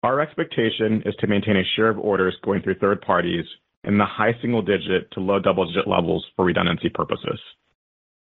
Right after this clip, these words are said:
Investments made in affiliated pharmacies have provided the foundation for expanded capabilities as well as efficiency gains.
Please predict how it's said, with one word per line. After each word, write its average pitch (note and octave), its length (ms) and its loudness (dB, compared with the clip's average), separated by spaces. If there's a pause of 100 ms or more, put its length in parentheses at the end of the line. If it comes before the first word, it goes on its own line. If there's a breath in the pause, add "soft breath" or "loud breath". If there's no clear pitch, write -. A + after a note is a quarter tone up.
(460)
Investments D#3 500 -2
made C#3 140 2
in C3 100 2
affiliated A2+ 480 0
pharmacies F2+ 540 2 (340 soft breath)
have A#2+ 160 -2
provided A#2+ 400 0
the D3 80 -4
foundation G#2+ 640 0
for F#2 160 0
expanded A2+ 460 0
capabilities F#2 580 0 (160)
as G2 80 -4
well F#2 160 4
as E2 80 0
efficiency F2 480 0
gains. F2+ 300 -2